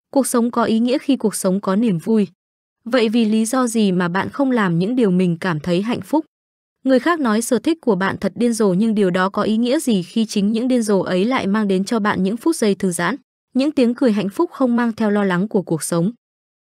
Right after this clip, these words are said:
Mọi người sẽ có lúc cảm thấy thất vọng, mất niềm tin vào cuộc sống, nhưng bạn phải nhớ rằng đó chỉ là những giây phút ngắn ngủi mà thôi. Cuộc sống còn dài, bạn còn trẻ, không nên lãng phí thời gian vào những phút giây như thế.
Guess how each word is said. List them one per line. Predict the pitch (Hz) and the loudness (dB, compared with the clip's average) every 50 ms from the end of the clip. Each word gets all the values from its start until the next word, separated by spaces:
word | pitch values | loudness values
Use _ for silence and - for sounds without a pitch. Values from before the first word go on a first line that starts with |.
| _ _ _ _ _ _ _ _ _ | _ _ _ _ _ _ _ _ _
Mọi | - 254 247 240 | -2 0 2 2
người | 240 254 233 | 2 2 2
sẽ | - 254 247 | 0 -2 -2
có | - 233 214 | 0 0 2
lúc | 233 302 330 - | 2 0 0 0
cảm | - 233 185 160 | -2 -2 -2 0
thấy | - 190 180 185 | 0 0 0 0
thất | 190 302 330 - - | 0 -2 -4 -2 0
vọng, | 233 220 - - _ _ _ _ _ | 0 0 0 -2 _ _ _ _ _
mất | - 320 349 | -2 0 2
niềm | 320 269 226 196 | 2 2 2 2
tin | 175 - 254 254 247 226 | 0 0 0 0 0 0
vào | 208 180 165 | 0 -2 -2
cuộc | - 180 170 | -2 -4 -4
sống, | - - 202 185 190 220 | -2 -2 0 0 0 0
nhưng | 233 247 240 220 | 0 0 0 0
bạn | 214 214 175 185 | 0 0 -2 -4
phải | - - 202 165 | -4 -4 -2 -2
nhớ | 165 170 175 180 190 | 0 0 0 0 0
rằng | 214 - 240 202 185 | 0 0 0 0 0
đó | 175 180 180 196 | 0 0 0 0
chỉ | 214 - - 208 | 0 0 0 0
là | 165 170 170 | 0 2 2
những | 170 180 190 233 | 0 0 0 0
giây | - 240 220 | 0 0 0
phút | 208 - 285 330 - | 0 0 -2 -2 0
ngắn | 233 202 175 196 233 | -2 -2 0 0 0
ngủi | 262 240 185 151 | 0 0 0 0
mà | 151 160 160 156 | -2 -2 -4 -2
thôi. | - 196 202 196 180 - _ _ _ _ _ _ _ _ _ _ _ | -2 0 0 0 -2 -4 _ _ _ _ _ _ _ _ _ _ _
Cuộc | - 277 247 | -2 0 0
sống | - - 233 220 247 | 0 0 0 0 0
còn | 254 - 233 202 | 0 0 0 0
dài, | 185 202 202 196 185 165 156 _ _ _ _ - | 0 0 0 0 0 -2 -6 _ _ _ _ -4
bạn | 220 247 220 226 | -2 -2 -2 -2
còn | 214 240 226 208 202 | -2 -2 -2 -2 -2
trẻ, | - 233 220 185 151 - _ _ _ _ | -2 -2 -2 -2 -2 -6 _ _ _ _
không | _ - 311 311 294 | _ -2 0 0 2
nên | 285 294 277 269 | 2 2 2 0
lãng | 254 233 247 | 0 -2 -4
phí | 254 - - 196 196 | -4 -2 -2 -2 0
thời | 196 - 226 185 | 0 0 0 0
gian | 175 220 226 214 | 0 0 -2 0
vào | 190 202 180 | 0 0 0
những | 165 170 180 226 | 0 0 0 -2
phút | - - 330 320 | -2 -2 -2 -2
giây | - - 220 202 | 0 0 2 2
như | 190 180 185 185 | 2 2 0 0
thế. | 180 - 185 170 170 220 | 0 0 0 0 0 -2